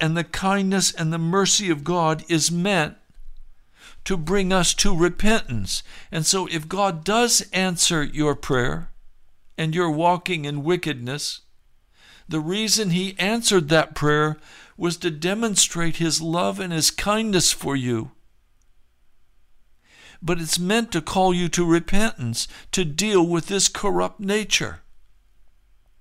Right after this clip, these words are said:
So, after you've walked with Jesus for a time, and your prayers are no longer being answered,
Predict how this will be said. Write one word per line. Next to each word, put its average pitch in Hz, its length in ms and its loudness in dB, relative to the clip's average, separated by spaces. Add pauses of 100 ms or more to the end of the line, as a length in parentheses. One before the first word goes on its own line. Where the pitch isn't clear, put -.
(1120)
So, 175 380 -2 (1300)
after 202 360 -6
you've 190 260 0
walked 185 460 0
with 165 240 -6
Jesus 160 560 -2
for - 380 -4
a 71 80 -6
time, 104 420 -4 (3250)
and 151 220 -2
your 160 140 2
prayers 180 440 -4
are 165 100 0
no 165 180 0
longer 156 400 0
being 135 300 -4
answered, - 520 -6